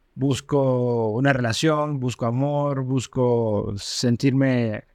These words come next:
at-, eh, con la atención de los demás, querido,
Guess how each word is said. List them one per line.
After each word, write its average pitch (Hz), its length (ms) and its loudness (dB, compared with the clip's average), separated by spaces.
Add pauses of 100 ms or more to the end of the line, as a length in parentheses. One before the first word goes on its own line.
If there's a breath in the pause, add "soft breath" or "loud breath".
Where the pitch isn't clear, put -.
(300)
at-, - 300 -8
eh, 113 280 -2
con 127 200 2
la 120 80 4
atención 135 460 0
de 131 80 2
los 120 120 2
demás, 151 600 0
querido, 139 800 0